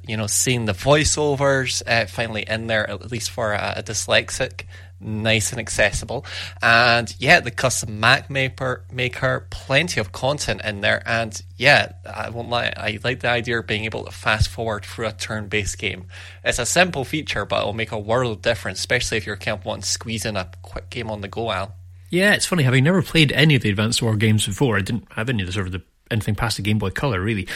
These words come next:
Speaker 2: It's a whole new franchise to me, but the more I see of it, the more I think, "Yeah, this is looking pretty good. This is beginning to pique my interest," and actually I'm quite glad that they keep showing us more and more and more of it.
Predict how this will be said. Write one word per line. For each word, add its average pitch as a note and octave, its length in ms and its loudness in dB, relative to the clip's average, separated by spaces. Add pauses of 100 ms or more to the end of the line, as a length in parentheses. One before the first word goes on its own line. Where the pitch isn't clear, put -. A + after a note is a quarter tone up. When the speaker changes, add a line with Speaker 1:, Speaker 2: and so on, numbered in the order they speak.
(180)
Speaker 2:
It's C3+ 140 6
a - 20 6
whole D#3+ 120 10
new C3 140 8
franchise C3+ 460 2
to - 80 -4
me, G2+ 80 2
but A#2+ 140 2
the B2 40 4
more F3 380 6
I A#2 80 4
see F#3+ 280 6
of G#2 80 4
it, - 100 -2
the G#2+ 80 2
more D3 200 6
I C3 40 6
think, B2 440 2
"Yeah, E4 220 4
this - 240 6
is D4+ 140 6
looking C#3 220 6
pretty F#2+ 200 6
good. A#3 340 8
This G3 280 6
is C#3+ 240 6
beginning C#3 640 6
to B2+ 100 4
pique E3 240 2
my A2+ 100 4
interest," D3+ 460 6
and B2+ 100 6
actually D#3 220 6
I'm B2 40 4
quite E3 280 2
glad D#3 300 8
that B2+ 40 2
they A#2+ 80 6
keep E3 300 0
showing E3 320 6
us G#2 120 2
more B2 220 4
and A#2 80 4
more A#2 140 4
and A2 100 4
more C#3+ 160 6
of A2 80 4
it. D#2 120 -4